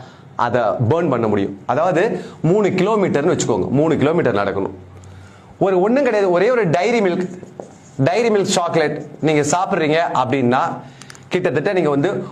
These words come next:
ஒரு ஐயாயிரத்தி ஐந்நூறு ஸ்டெப்ஸ் நடக்கணும். நாலு கிலோமீட்டர், நாலு கிலோமீட்டர் நடக்கணும். நாலே நாலு வடை தானே அப்படின்னு சொல்லிட்டு தான் எல்லாரும் சாப்பிட்றோம். நாலு வடை.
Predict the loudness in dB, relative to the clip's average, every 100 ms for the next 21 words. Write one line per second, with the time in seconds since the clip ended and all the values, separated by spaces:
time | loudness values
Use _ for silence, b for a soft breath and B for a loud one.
0 | -2 0 2 2 2 2 2 2 0 0
1 | 0 2 2 2 0 -2 -2 0 0 0
2 | -2 -6 -10 -20 -20 -20 -20 -20 -20 -20
3 | -20 -8 -2 0 0 0 0 0 -2 -6
4 | -12 -20 -20 -4 0 2 2 0 0 0
5 | 0 0 -2 -6 -14 -20 -20 -20 -20 -20
6 | -20 -20 -20 -20 -20 -20 -20 -6 -2 0
7 | 2 2 2 2 2 2 2 2 0 0
8 | 0 0 2 2 2 2 2 2 0 0
9 | 0 0 0 0 2 2 2 0 0